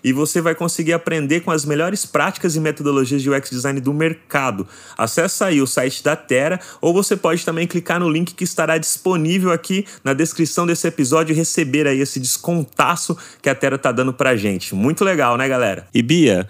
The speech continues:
antes da gente entrar de fato nesse assunto, que de certa forma já é um pouco sobre essa questão de como que a gente faz pra construir uma carreira em design, como iniciar essa carreira que muitas pessoas têm dúvidas, né, e tudo mais. Conta pra gente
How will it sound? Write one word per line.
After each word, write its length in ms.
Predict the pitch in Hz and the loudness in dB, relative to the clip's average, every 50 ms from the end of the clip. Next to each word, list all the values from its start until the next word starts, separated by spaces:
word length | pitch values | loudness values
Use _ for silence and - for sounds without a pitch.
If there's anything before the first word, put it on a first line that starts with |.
| - - | -2 -2
antes 200 | 127 131 - 156 | -2 0 2 2
da 100 | 165 156 | 2 2
gente 240 | 160 156 - - | 2 0 0 0
entrar 420 | 156 135 117 - 123 123 143 156 147 | 0 0 0 2 2 4 4 2 2
de 140 | 117 117 113 | 0 -2 -2
fato 460 | - - - 107 117 131 - - 113 | -2 0 0 0 0 0 -2 -2 -2
nesse 180 | 107 110 - | -2 0 -2
assunto, 480 | 107 104 - - 131 147 185 - - 180 | -2 -4 -2 -2 -2 -2 -2 -2 -4 -4
que 140 | - - 147 | -2 -2 -2
de 80 | 135 | -2
certa 340 | - - 160 156 170 - 165 | 0 0 0 0 0 0 -2
forma 460 | 135 - - 139 143 160 160 143 117 | -2 0 2 2 2 2 2 2 2
já 260 | 101 101 110 110 107 101 | 2 2 2 2 4 4
é 180 | 101 117 139 | 4 4 4
um 140 | 170 160 135 | 2 2 0
pouco 400 | 117 - 120 127 156 - - 107 | 0 2 2 2 2 2 0 -2
sobre 300 | - - 113 104 101 98 | -2 -2 -2 0 0 0
essa 180 | 98 - - 104 | -2 -2 -4 -4
questão 380 | - 104 95 - - 101 104 | -4 -4 -4 -2 -2 -2 -2
de 260 | 95 90 95 92 90 - | -2 -2 -4 -4 -4 0
como 300 | - 113 127 139 147 135 | 2 2 4 4 2 2
que 100 | - 117 | 2 2
a 60 | 104 | 2
gente 220 | 101 113 110 - | 2 0 -2 -2
faz 240 | - - 101 113 - | 0 0 0 0 0
pra 160 | - - 101 | -2 -4 -4
construir 540 | 95 - - 117 107 - - - 98 92 110 | -2 -2 -2 -2 -2 -4 -4 -2 0 0 0
uma 180 | 127 123 110 101 | 0 0 -2 -4
carreira 340 | - - 98 - 107 107 110 | -6 -8 -4 -2 -2 -2 0
em 80 | 107 | -2
design, 540 | 95 92 87 82 90 90 113 127 117 104 95 | -2 -4 -4 -4 -2 -2 0 0 0 0 -2
como 240 | - - 117 117 117 | -2 -2 -2 -2 0
iniciar 540 | 110 110 117 113 - - - 101 113 123 113 | 0 -2 -2 -4 -4 -4 -2 0 2 0 0
essa 180 | 110 - - 98 | -2 -4 -8 -8
carreira 440 | - 107 92 - 107 113 113 110 | -8 -8 -6 -2 -2 0 0 0
que 120 | 98 - 107 | -2 -2 -2
muitas 400 | 98 95 107 127 135 127 120 - | -2 0 -2 -2 -2 -4 -6 -4
pessoas 300 | - 104 - - 110 - | -6 -4 -4 -4 -4 -2
têm 180 | - 104 95 | -2 -4 -2
dúvidas, 540 | 90 98 123 139 131 107 101 92 98 98 95 | 0 0 0 2 2 0 0 0 0 0 0
né, 140 | 110 117 110 | 0 0 0
e 40 | 101 | 0
tudo 280 | - 107 98 95 92 | -2 -4 -4 -4 -2
mais. 340 | 92 107 123 147 160 - - - | -2 0 0 0 -2 -4 -6 -4
Conta 380 | - - 170 202 - 208 190 | 0 2 2 2 2 2 0
pra 240 | - - 147 131 123 | 0 0 2 2 2
gente 480 | 117 107 139 151 151 131 - - - | 2 2 2 2 2 0 -2 -6 -10